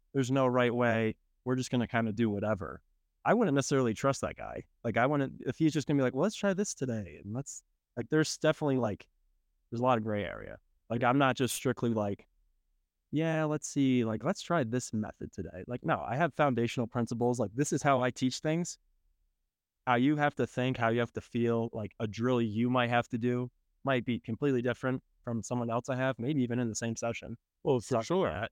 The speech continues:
Speaker 2: Well, we talked about, like, hitters having different problems. Like,
Speaker 1: Yeah.
Speaker 2: if I came to you and I was super forward moving in my swing.
Speaker 1: Yeah.
Speaker 2: Like that, and then someone else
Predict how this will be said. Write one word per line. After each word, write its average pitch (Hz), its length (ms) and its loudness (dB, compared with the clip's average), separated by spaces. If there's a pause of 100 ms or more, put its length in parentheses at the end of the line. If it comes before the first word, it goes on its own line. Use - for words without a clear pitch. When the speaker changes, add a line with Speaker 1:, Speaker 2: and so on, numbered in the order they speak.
(160)
Speaker 2:
Well, 151 100 4
we 156 80 4
talked 165 240 2
about, 151 220 2
like, 143 160 2 (220)
hitters 156 260 2
having 143 600 0
different 135 320 -2
problems. 131 600 -2
Like, 123 160 0
Speaker 1:
Yeah. 113 120 -2 (320)
Speaker 2:
if 131 340 -2 (840)
I 135 160 4
came 143 280 2
to 131 80 2
you 127 400 4
and 113 220 2
I 117 200 2
was 117 420 0 (640)
super 151 420 0
forward 120 500 0 (160)
moving 117 400 0
in 110 120 2
my 101 160 -2
swing. 95 360 -10 (180)
Speaker 1:
Yeah. 101 180 -14 (340)
Speaker 2:
Like 117 160 -2
that, 135 240 2
and 127 180 0
then 117 120 0
someone 127 280 -2
else 131 320 -2